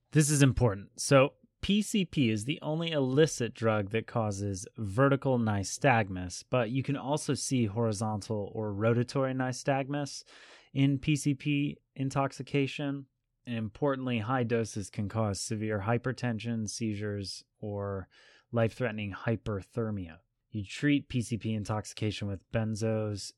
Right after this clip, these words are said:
and antipsychotics to control the psychomotor agitation and psychotic symptoms.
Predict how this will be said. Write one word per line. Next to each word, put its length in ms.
and 320
antipsychotics 1300
to 100
control 400
the 100
psychomotor 720
agitation 760
and 240
psychotic 640
symptoms. 840